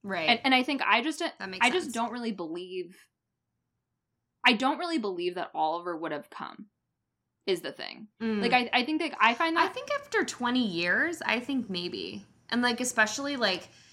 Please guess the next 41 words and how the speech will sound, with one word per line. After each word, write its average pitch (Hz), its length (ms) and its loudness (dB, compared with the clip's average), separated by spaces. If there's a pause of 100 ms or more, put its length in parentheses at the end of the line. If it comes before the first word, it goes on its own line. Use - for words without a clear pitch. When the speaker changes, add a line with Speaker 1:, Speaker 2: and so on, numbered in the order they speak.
(160)
Speaker 1:
he's 247 280 -2
kind 262 220 -2
of 269 60 -4
in 262 100 0
the 220 80 0
same 196 280 -4
position 190 460 -6
that 170 180 -8
Samuel 175 600 -6
was 160 380 -2
when 160 120 -8
he 165 280 -8
and 160 100 -8
his 156 160 -12
wife 160 380 -10
got 196 200 -6
divorced, 226 680 -4 (420)
where 196 220 6
it 247 60 2
was 190 100 2
Speaker 2:
Yeah. 196 60 0
Speaker 1:
like, 185 280 0
"The 185 80 -4
kids 202 320 -6
are 226 100 4
out 196 140 4
of 196 60 -2
the 190 80 2
house 185 360 2
now. 175 300 6
Like, 170 220 0
really, 175 400 0
is 175 120 -4
this 175 220 -8
gonna 185 160 -4
be 160 240 -2
the 165 140 -4
rest 156 300 -4
of 175 100 -8
my 156 160 -4
life?" - 600 -6